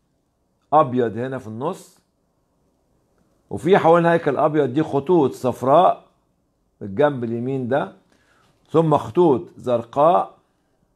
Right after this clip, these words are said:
ثم خطوط، نفس الخطوط تتحول لألوان تانية في مراحل مختلفة متقطعة، شايف هنا في قاطع هنا وفي قاطع هنا وفي قاطع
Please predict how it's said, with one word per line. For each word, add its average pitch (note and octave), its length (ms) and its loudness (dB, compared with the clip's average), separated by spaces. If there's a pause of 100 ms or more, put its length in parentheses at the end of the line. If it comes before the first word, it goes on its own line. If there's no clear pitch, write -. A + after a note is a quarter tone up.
(520)
ثم F3+ 500 2
خطوط، D3+ 460 0
نفس F#3+ 280 0
الخطوط F3+ 440 2 (160)
تتحول D#3 480 2
لألوان C#3+ 340 -2
تانية D#3+ 480 -4 (460)
في D3+ 220 2
مراحل C#3+ 640 2
مختلفة A#2 580 -6
متقطعة، B2+ 800 2
شايف B2+ 320 -6
هنا B2+ 140 -6
في A#2 120 -10
قاطع C3+ 500 -2
هنا D#3 220 -8 (100)
وفي - 220 -14
قاطع B2 540 -2
هنا C3+ 120 -6
وفي A2+ 200 -10
قاطع A2+ 340 -6